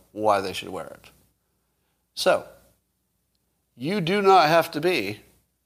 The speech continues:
a rebel. You just have to be somebody who had a mask in your pocket. That's all it takes.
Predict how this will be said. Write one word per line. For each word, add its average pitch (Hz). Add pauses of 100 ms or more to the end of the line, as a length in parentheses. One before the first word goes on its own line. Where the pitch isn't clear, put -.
(180)
a 107
rebel. 107 (720)
You 117
just 147
have 151
to 127
be 143
somebody 143
who 143
had 123
a 131 (140)
mask 104
in 131
your 143
pocket. - (960)
That's -
all 123
it 143
takes. -